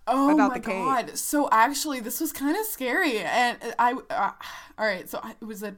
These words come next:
Speaker 1: twenty seventeen. I had a really busy summer. So I was like, I had an internship that I was working full time, and I was I was doing a lot of stuff. Like, in the evenings, I was doing this, like, kind of summer program with,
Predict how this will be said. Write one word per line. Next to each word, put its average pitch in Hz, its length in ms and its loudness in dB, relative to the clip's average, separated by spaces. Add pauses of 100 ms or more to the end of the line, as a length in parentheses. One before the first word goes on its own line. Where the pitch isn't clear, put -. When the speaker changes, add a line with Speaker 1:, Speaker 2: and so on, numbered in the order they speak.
(140)
Speaker 1:
twenty 240 360 -6
seventeen. 202 720 -10 (500)
I 240 80 -4
had 254 140 4
a 247 60 2
really 247 340 0
busy 208 460 -4
summer. - 420 -10
So - 140 -6
I 220 100 0
was 285 160 -2
like, 123 300 -10 (200)
I 226 60 -6
had 269 140 0
an 294 100 -2
internship 233 800 -6
that 208 200 0
I 208 80 2
was 196 160 -6
working 214 300 -8
full 208 240 -8
time, 170 480 -10 (560)
and 220 540 -2 (120)
I 226 280 2
was 214 480 -6 (560)
I 294 60 -4
was 269 200 0
doing 381 300 0
a 233 100 6
lot 220 320 -2
of 226 80 -4
stuff. 226 300 2
Like, 226 200 -4
in 262 140 0
the 226 180 -4
evenings, 277 580 2
I 240 100 2
was 214 280 -2
doing 233 380 -8
this, 220 220 -8
like, 208 260 -4 (380)
kind 285 180 -2
of 285 120 -2
summer 247 360 -2
program 220 640 -2
with, 196 360 -10